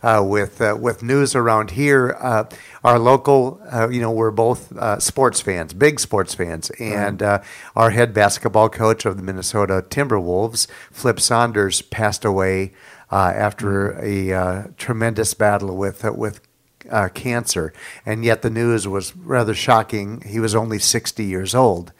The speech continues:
Speaker 2: Right.
Speaker 1: And then this morning we wo-, woke up to the totally unanticipated news that the University of Minnesota Golden Gophers head football coach Jerry Kill announced his,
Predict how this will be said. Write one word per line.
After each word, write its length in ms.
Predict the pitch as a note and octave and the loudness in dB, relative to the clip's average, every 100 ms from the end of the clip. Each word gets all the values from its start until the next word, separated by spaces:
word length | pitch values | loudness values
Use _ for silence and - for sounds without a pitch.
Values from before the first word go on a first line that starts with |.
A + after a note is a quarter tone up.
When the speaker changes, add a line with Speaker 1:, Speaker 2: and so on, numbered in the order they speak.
| - A#2 | -16 -10
Speaker 2:
Right. 220 | G#2+ F2 - | -10 -8 -2
Speaker 1:
And 220 | A#2+ A#2+ | 0 2
then 180 | A#2+ A#2 | 0 0
this 220 | G#2+ A#2+ | -4 0
morning 300 | B2 C#3 A2+ | 0 0 -2
we 140 | A#2 | -2
wo-, 300 | A#2 A2 A2 | 2 4 4
woke 360 | - A#2+ A2 - | 2 -2 -2 0
up 160 | G#2+ - | 0 0
to 120 | A2+ | -8
the 120 | G#2+ | -8
totally 720 | - - - D#3 D#3 A#2 G2+ | -10 -8 0 0 2 -2 -2
unanticipated 1120 | - A2 A2 G#2+ G2 - G#2+ G#2+ G#2 F#2+ F#2+ F2+ | -4 -6 -4 -6 -6 -6 -4 -4 -4 -4 -4 -6
news 380 | F#2+ G2+ A#2 - - - - | -4 -2 -4 -10 -18 -14 -2
that 400 | A2 G#2+ G#2+ - | 2 4 2 -2
the 100 | G#2+ | -4
University 520 | A2 B2 A2+ A2 - | -2 -2 -2 -2 -4
of 80 | G#2 | -4
Minnesota 560 | G2+ G#2 G2 A2+ G#2 G2 | -4 -6 -4 0 0 0
Golden 400 | G#2 G2+ G2+ G2+ | -2 -2 -4 -2
Gophers 480 | A2+ A#2+ G#2+ G2 | -2 0 -4 -6
head 240 | - G#2 G2 | -4 -6 -4
football 480 | - A2+ - G2 F2+ | -6 -8 -2 -2 -2
coach 420 | - G#2 G#2 - - | -6 -4 -4 -8 -12
Jerry 320 | - G#2 G2+ | -6 -4 -4
Kill 480 | G2 - E3+ C#3+ C#3+ - - - - | -4 -2 2 2 -2 -6 -20 -16 -8
announced 560 | A2+ A#2 A#2+ A#2 - - | -4 0 0 0 -6 -6
his, 540 | - A2 A#2 A2 G#2+ | -12 -4 2 2 2